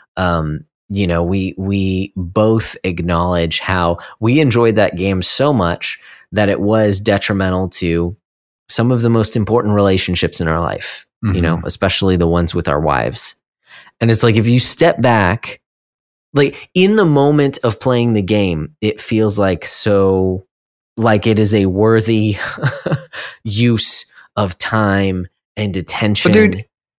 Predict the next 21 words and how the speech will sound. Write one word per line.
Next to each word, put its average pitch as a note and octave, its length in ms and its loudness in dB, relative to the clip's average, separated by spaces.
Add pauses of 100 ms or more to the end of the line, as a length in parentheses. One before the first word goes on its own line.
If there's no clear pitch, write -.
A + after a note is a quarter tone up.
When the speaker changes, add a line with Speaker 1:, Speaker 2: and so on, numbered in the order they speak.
(140)
Speaker 2:
I D3+ 40 4
was F#3 120 4
just G#3 180 4
gonna D3 100 4
say, A#2+ 160 4 (100)
it F3+ 140 2
ticked E3 220 6
Speaker 1:
Mm-hmm. D3 80 4
Speaker 2:
off A2 220 2
a G#2+ 120 2
whole A2 260 4
bunch F2+ 720 0 (600)
of, F#2 200 4
like, E2+ 480 2 (320)
markers D#2+ 600 2
there. D2+ 400 0 (160)
Speaker 1:
Yes. E3 220 4
Speaker 2:
Where A#2 100 6
it's G#2+ 120 2
like, A2 340 2 (800)
everything, A#2+ 840 4